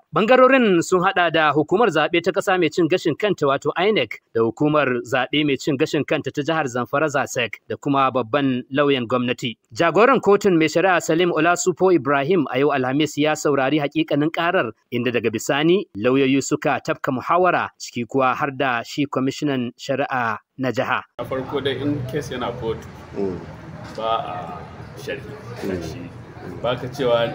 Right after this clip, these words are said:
Speaker 2: mu za mu ci ko mu za mu faɗi, a'a.
Speaker 3: Mm.
Speaker 2: Ni na zo na faɗi namu matsayi cewa na farko ba gwamna bane ya ba da sanarwa. Shi ga haƙƙi ma yana iya faɗi, amma sanarwa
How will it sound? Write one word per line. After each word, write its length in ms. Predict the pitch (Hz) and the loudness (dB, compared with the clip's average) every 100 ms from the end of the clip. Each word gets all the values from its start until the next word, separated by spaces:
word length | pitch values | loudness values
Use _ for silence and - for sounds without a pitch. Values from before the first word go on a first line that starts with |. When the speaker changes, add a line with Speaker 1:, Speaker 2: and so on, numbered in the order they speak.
| 117 | -6
Speaker 2:
mu 120 | 123 | -4
za 180 | 131 131 | -2 -2
mu 100 | 120 | -4
ci 80 | - | -8
ko 160 | - 117 | -10 -8
mu 160 | 120 | -4
za 140 | 120 120 | -2 -2
mu 80 | 101 | -4
faɗi, 320 | 95 92 85 | -10 -12 -12
a'a. 360 | 87 76 92 87 - | -10 -10 -10 -12 -10
Speaker 3:
Mm. 140 | 107 98 | -8 -2
Speaker 2:
Ni 180 | 202 214 | 0 2
na 200 | 214 208 | 4 4
zo 260 | 214 214 208 - - - - | 4 2 0 -4 -14 -12 -6
na 240 | 123 165 190 185 | 0 4 4 4
faɗi 180 | - | 0
namu 240 | 151 160 147 | 0 0 0
matsayi 400 | 127 123 127 131 | -2 -4 -4 -4
cewa 340 | 131 160 147 139 | -4 2 4 6
na 80 | 151 | 4
farko 320 | 165 170 185 185 | 4 2 2 2
ba 120 | 185 | 2
gwamna 280 | 143 156 135 | 2 0 -2
bane 300 | 131 127 - - - - - - - - - - - | 0 2 4 2 -2 -8 -6 -6 -4 -2 -2 -2 -4
ya 80 | 120 | 0
ba 180 | 127 | 0
da 320 | 127 - - - | 0 0 -2 -6
sanarwa. 480 | - 117 101 92 90 90 - - | -6 -6 -4 -6 -6 -8 -10 -10
Shi 400 | - - 220 233 214 147 143 151 - 147 147 | -6 -2 0 0 -2 -6 -8 -8 -8 -6 -2
ga 120 | 147 | 2
haƙƙi 380 | 196 240 - 175 | 4 2 0 2
ma 100 | 160 | 4
yana 260 | 185 165 170 | 4 4 4
iya 140 | 143 | 2
faɗi, 240 | 139 143 - - - - - - | 0 -4 -8 -14 -16 -16 -14 -6
amma 180 | 139 175 | -2 0
sanarwa 480 | 226 220 185 202 | 0 2 2 2